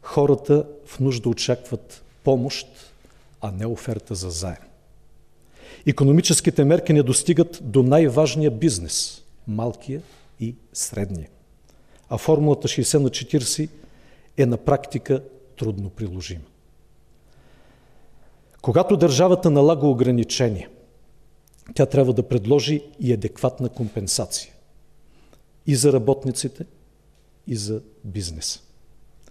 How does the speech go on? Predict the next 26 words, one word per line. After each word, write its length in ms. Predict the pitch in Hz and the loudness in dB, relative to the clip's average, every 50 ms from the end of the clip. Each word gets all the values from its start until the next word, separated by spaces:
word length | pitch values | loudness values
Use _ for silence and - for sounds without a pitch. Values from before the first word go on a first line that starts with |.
| - - - - - - - - - | -20 -20 -20 -20 -20 -20 -20 -14 -6
В 80 | - | -4
условията 440 | 135 - - 156 165 170 165 165 160 | -2 2 2 4 4 4 4 4 4
на 120 | 151 139 131 | 2 2 4
криза 480 | - 165 160 160 131 123 156 156 160 156 - - - - | 4 4 4 4 6 6 4 4 4 0 -6 -16 -10 -6
реалната 500 | 113 101 110 120 135 139 135 127 - - | -2 2 4 4 4 4 2 0 -2 -4
помощ 540 | - - - 123 123 127 127 - - - - | -4 0 0 0 0 0 -2 -6 -8 -6 -4
е 140 | 113 107 104 - - - - - | -4 -4 -4 -8 -16 -20 -14 -12
безвъзмездната. 1080 | 104 95 104 95 92 92 95 95 87 87 90 90 104 113 95 98 98 95 - - - - _ - - - - - _ _ _ _ _ _ _ _ _ _ _ _ _ _ _ _ _ _ _ _ _ _ _ _ _ _ _ _ _ - - - _ - - - _ - - - 147 | -8 -6 -6 -6 -6 -6 -8 -8 -8 -6 -6 -4 -2 -2 -2 -4 -6 -8 -10 -14 -20 -20 _ -20 -20 -20 -20 -20 _ _ _ _ _ _ _ _ _ _ _ _ _ _ _ _ _ _ _ _ _ _ _ _ _ _ _ _ _ -20 -20 -20 _ -20 -20 -20 _ -20 -8 0 4
Необходимо 500 | 147 147 - - - 127 139 180 180 170 | 4 4 4 2 0 2 4 6 4 4
е 40 | |
в 40 | 160 | 4
спешен 380 | - - - 175 - - 165 135 | 2 2 2 2 4 4 2 2
порядък 520 | - 156 147 147 151 143 160 156 - - - - - - - - - - - - | 4 4 6 6 6 4 2 0 -2 -8 -16 -16 -18 -20 -20 -20 -20 -20 -16 -10
да 140 | 113 107 117 | -4 -2 -2
се 180 | - - 110 - | 0 0 -2 0
преразгледат 580 | 113 117 110 98 101 117 139 139 135 135 - | 2 0 2 2 2 4 4 4 4 2 2
и 60 | 127 | 2
някои 320 | 113 131 139 - - 120 117 | 2 2 2 2 2 2 2
разпоредби 480 | 117 - - - 120 120 135 123 123 | 0 -2 -4 -2 0 0 0 2 0
на 120 | 117 113 104 | 0 0 -2
приетия 420 | - - 110 123 123 - - 117 | -2 0 0 0 0 0 -4 -6
в 60 | 98 | -4
бързина 480 | 95 - 107 98 95 98 107 110 123 135 - - - - - - - - | -2 -4 -4 -4 -4 -4 -2 -2 -4 -4 -6 -12 -20 -20 -20 -16 -8 -8
и 100 | 120 104 | -6 -6
хаос 320 | - - - 120 117 104 | -6 -4 -2 -2 -2 -2
закон, 420 | 92 90 98 90 - - 117 107 | -4 -6 -8 -10 -8 -8 -8 -8